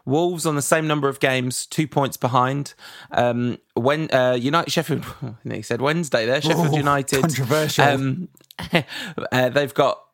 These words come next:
Speaker 1: both of these teams have got much worse goal difference than us. Uh, Sheffield United have forty-three points, same as Wolves, but a game in hand, that game against Arsenal. Spurs on forty-one points. And then
Speaker 2: Villa, is it
Speaker 1: Arsenal on
Speaker 2: not?
Speaker 1: four-
Speaker 2: Is it City, Arsenal and Villa, Sheffield United this week?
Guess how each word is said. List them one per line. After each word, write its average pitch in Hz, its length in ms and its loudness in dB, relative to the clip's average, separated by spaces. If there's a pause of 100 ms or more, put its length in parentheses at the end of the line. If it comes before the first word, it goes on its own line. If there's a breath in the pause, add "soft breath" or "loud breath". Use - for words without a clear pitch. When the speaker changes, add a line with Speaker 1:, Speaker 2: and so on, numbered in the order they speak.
Speaker 1:
both 185 320 2
of 175 60 -8
these 151 160 -2
teams 139 240 -2
have 131 60 2
got 95 80 -2
much 120 240 0
worse 120 180 0
goal 117 180 2
difference 113 360 -4
than 110 140 -4
us. 107 400 -2 (100)
Uh, 104 280 2 (180)
Sheffield 139 320 -2
United 117 200 -2
have 117 120 -2
forty-three 123 560 -6
points, 123 380 -4
same 123 220 0
as 113 120 -6
Wolves, 120 260 -2
but - 160 -2
a - 40 -8
game 120 260 0
in 113 60 -6
hand, 147 420 -2 (260 loud breath)
that - 140 -2
game 110 200 0
against 113 300 -4
Arsenal. 123 540 -2 (340 loud breath)
Spurs 185 360 2
on 175 100 -2
forty-one 147 420 -2
points. 131 220 0
And 143 100 4
then 220 80 4
Speaker 2:
Villa, 226 200 4
is - 80 -2
it - 0 -
Speaker 1:
Arsenal 202 160 2
on - 80 2
Speaker 2:
not? - 60 -2
Speaker 1:
four- 240 180 0
Speaker 2:
Is 185 100 -2
it 214 220 -6 (260)
City, 160 680 -2
Arsenal 113 720 0
and 101 400 -2
Villa, 101 380 -4
Sheffield 101 320 -8
United 92 360 -6
this 87 240 -14
week? 85 240 -16